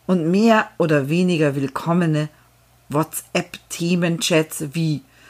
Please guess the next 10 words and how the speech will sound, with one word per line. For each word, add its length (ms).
Mondlicht-Bowling, 1400
die 180
Langzahn-Indianer, 1600
eine 180
Familienchatgruppe, 1160
und 340
gutes 460
Blut, 500
schlechtes 640
Blut, 420